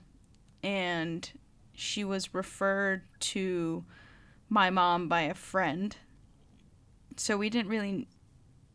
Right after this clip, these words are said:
going into the whole mental health issues thing, my family had never dealt with it before,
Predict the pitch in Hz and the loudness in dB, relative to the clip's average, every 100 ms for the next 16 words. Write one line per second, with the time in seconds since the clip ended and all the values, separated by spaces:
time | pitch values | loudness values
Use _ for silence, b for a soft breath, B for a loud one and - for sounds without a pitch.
0 | _ - - - - 247 277 285 311 262 | _ -20 -20 -20 -10 2 8 8 8 8
1 | 254 214 214 202 196 185 180 - - - | 6 2 2 0 0 0 -2 -4 -8 -2
2 | 196 196 202 190 190 202 - 185 180 - | 0 0 0 0 0 -4 -6 -6 -6 -8
3 | - - 208 - B B B B - 208 | -6 -4 -6 -8 B B B B -4 -2
4 | 202 208 208 208 214 196 196 180 185 247 | 0 0 0 0 -2 -2 -4 -2 2 2
5 | - 302 294 311 285 302 302 | 2 0 0 -2 2 4 4